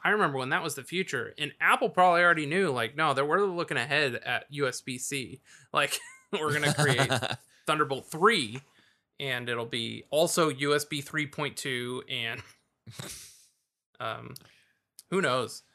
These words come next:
Speaker 1: And U S B C is probably antiquated to them. It's probably all gonna be MagSafe or wireless soon. Um, but
Speaker 2: Right.
Speaker 1: anyway, uh, let's take a listen to this.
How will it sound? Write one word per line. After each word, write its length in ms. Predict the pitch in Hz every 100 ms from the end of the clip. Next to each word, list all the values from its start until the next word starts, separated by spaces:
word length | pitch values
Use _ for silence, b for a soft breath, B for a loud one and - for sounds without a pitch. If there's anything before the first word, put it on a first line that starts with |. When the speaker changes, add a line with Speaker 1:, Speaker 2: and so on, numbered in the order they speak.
| _ -
Speaker 1:
And 120 | 156
U 100 | 170
S 80 | 196
B 140 | 196
C 260 | 165 - 185
is 140 | 160
probably 340 | - 131 120 -
antiquated 640 | 123 117 123 123 117 117
to 80 | 120
them. 320 | 117 113 120
It's 100 | 117
probably 240 | - 170 151
all 120 | 143
gonna 120 | 139
be 120 | 131
MagSafe 680 | 120 110 113 - 113 110 -
or 160 | 107
wireless 720 | 110 104 113 110 107 110 - - _ _
soon. 420 | - 135 107 104 - _ _
Um, 300 | 135 110 110 - _ -
but 80 |
Speaker 2:
Right. 60 | 262
Speaker 1:
anyway, 260 | 220 131 -
uh, 220 | 160 147
let's 160 | 214 214
take 100 | 240
a 60 |
listen 240 | 220 214 185
to 80 |
this. 340 | 151 135 -